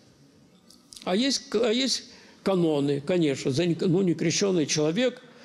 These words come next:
ну ладно, или отлученный от церкви, его на проскомидию, допустим, нельзя. Ну, это просто правило. Но молиться-то за него, конечно, можно и нужно.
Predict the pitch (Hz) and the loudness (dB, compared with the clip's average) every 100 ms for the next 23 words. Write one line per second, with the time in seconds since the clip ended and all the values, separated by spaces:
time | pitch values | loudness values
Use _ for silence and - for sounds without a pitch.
0 | - 165 143 143 208 202 160 113 - - | -6 0 0 2 2 0 -2 -2 -8 -20
1 | - - 147 151 160 165 180 160 156 220 | -18 -2 0 0 0 0 2 0 2 0
2 | 226 226 135 131 208 202 185 160 139 139 | 0 2 2 2 2 0 0 0 0 2
3 | 160 170 175 156 156 165 202 208 196 - | 2 0 0 0 0 0 2 2 2 0
4 | 135 196 285 269 285 262 254 - 202 139 | 0 2 2 0 0 0 0 0 0 2
5 | 107 92 - - - 139 135 120 147 208 | 0 -2 -6 -14 -4 0 2 2 4 2
6 | 202 180 170 151 165 151 143 127 - 139 | 2 -2 0 0 2 2 0 -2 -2 0
7 | 147 160 170 156 110 110 208 220 151 104 | 2 2 0 0 2 2 2 2 0 -6
8 | - 135 135 156 294 277 180 165 | -2 0 2 4 4 2 2 0